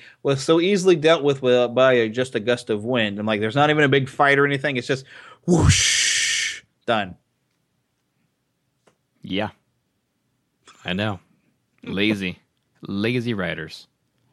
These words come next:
Speaker 1: It was still pretty cool.
Speaker 2: It was really cool. I, so I guess it wasn't lazy. It worked.
Speaker 1: <laughs>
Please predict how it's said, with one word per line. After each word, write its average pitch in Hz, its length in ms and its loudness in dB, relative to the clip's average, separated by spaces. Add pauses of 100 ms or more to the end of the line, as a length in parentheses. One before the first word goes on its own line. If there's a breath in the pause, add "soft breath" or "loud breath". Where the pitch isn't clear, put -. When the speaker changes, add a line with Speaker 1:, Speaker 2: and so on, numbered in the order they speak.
(640)
Speaker 1:
It 190 80 2
was 151 120 0
still 180 140 2
pretty 139 260 -2
cool. - 280 -6
Speaker 2:
It 107 100 2
was 120 220 4
really 95 200 -4
cool. 85 340 -10 (100)
I, 110 120 -6
so - 260 -2
I 110 80 0
guess 131 160 2
it 143 80 0
wasn't 117 240 -4
lazy. 87 360 -4
It 104 100 -2
worked. 101 460 -6
Speaker 1:
<laughs> - 40 -20